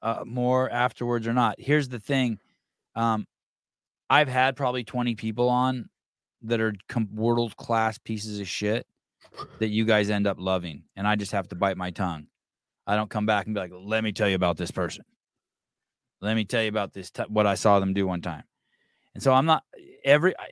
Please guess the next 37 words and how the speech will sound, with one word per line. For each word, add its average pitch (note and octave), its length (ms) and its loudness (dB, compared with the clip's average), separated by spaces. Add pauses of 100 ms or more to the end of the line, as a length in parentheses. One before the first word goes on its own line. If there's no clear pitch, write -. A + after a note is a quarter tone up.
like, C#3+ 240 2
I C3+ 40 6
really C#3+ 380 4
do C3+ 180 2
think, D#3+ 360 -2
like, A#2+ 180 4 (220)
that's D3 160 -2
why F3 80 2
someone F#3+ 260 -2
sent F#3 180 -4
me E3+ 120 0
a - 20 0
D D#3 220 -2
M F#3+ 120 2
the F3 120 4
other C#3+ 180 4
day, C3+ 240 6
and C3 100 2
they're C3+ 120 6
like, B2 240 4
"Hey, B2 320 0
dude, A2+ 240 -2
Tia B2+ 240 0
will G#2+ 160 -2
never A2+ 480 2
come A2 200 0
on G#2+ 160 4
your G2+ 120 -2
show G2+ 240 -2
because F#2+ 340 -4
of F2 220 -8
this." - 440 -4 (680)
And A2+ 80 -4
I'm A#2+ 80 -2
thinking C#3 120 0
to C3+ 40 2
myself, B2 360 2